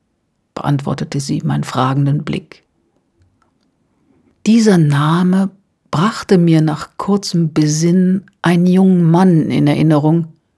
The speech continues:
der mich vor mehreren Jahren aufgesucht. Er hatte Skizzen mitgebracht, die viel Talent verrieten, meine Ratschläge erbeten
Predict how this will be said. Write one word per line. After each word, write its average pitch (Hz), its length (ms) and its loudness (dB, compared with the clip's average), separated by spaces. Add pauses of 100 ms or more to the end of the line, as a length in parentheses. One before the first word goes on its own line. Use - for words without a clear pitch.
(320)
der 160 100 2
mich 151 160 -2
vor 156 140 0
mehreren 160 520 0
Jahren 156 320 0
aufgesucht. 180 840 -6 (1700)
Er 165 100 0
hatte 190 180 -2
Skizzen - 560 -4
mitgebracht, 139 800 -4
die 151 120 -2
viel 185 340 0
Talent 170 420 2
verrieten, 143 720 -4 (260)
meine 139 260 0
Ratschläge 190 560 0
erbeten 196 600 0